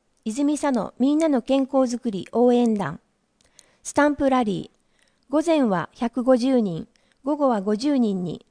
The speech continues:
粗品を進呈します。元気でも、もしものためです。がん検診。二人に一人ががんにかかり、三人に一人ががんで亡くなると言われています。ぜひ、がん検診を受けましょう。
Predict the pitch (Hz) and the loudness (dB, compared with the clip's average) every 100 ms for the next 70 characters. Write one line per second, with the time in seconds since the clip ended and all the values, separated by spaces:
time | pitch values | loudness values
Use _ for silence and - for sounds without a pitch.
0 | _ - 277 - 262 277 269 262 247 240 | _ -8 -6 0 2 2 2 0 0 2
1 | 240 - 220 220 - _ _ _ _ _ | 0 0 -4 -4 -10 _ _ _ _ _
2 | _ _ _ _ - 277 339 - 226 233 | _ _ _ _ -4 0 0 0 0 0
3 | 202 - _ _ 240 320 320 277 226 214 | 0 -4 _ _ -2 -2 0 0 0 0
4 | 208 208 190 - - 190 226 214 226 226 | 0 0 -4 -10 -10 -2 -2 -2 -2 -2
5 | - 170 117 - _ _ _ _ - _ | -4 -8 -12 -14 _ _ _ _ -20 _
6 | _ _ - 311 330 320 269 - 254 208 | _ _ -2 2 4 4 2 2 2 2
7 | 165 - - 240 262 240 - 185 202 156 | -2 -4 -2 2 4 2 0 -4 -4 -4
8 | - _ - - 294 320 311 269 226 - | -8 _ -8 0 2 2 2 2 0 -2
9 | 220 180 147 - - 269 277 240 202 208 | -2 -2 -8 -10 -2 2 2 2 0 0
10 | 220 247 233 247 240 214 202 - 180 180 | 0 0 0 0 2 2 0 -4 -4 -4
11 | 185 - _ _ _ _ - 247 311 285 | -6 -10 _ _ _ _ -4 0 0 -2
12 | - 202 240 254 294 277 - 214 196 180 | -6 -2 0 0 2 0 0 -2 -2 -2
13 | 208 208 208 220 185 - _ _ _ | -2 -2 -2 -4 -4 -8 _ _ _